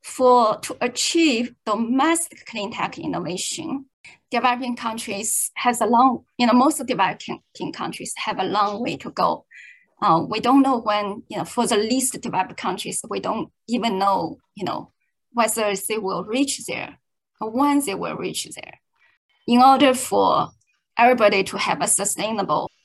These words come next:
hope, and even for the L D Cs to have a direction to march,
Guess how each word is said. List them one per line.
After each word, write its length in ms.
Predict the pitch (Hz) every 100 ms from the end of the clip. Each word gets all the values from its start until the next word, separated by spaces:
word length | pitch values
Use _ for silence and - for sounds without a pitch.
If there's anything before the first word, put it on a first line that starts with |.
| _
hope, 460 | - - 320 - - - _ _ -
and 440 | 240 220 196 165 - - -
even 260 | 254 277
for 380 | 269 208 185 - - -
the 220 | 196 -
L 160 | 208 208
D 200 | 226 220
Cs 880 | - 302 262 175 156 - - - - _ _ _ _ _
to 140 | - 208
have 220 | 208 175
a 60 |
direction 540 | 185 190 190 - - 196
to 100 | -
march, 600 | 208 240 - - -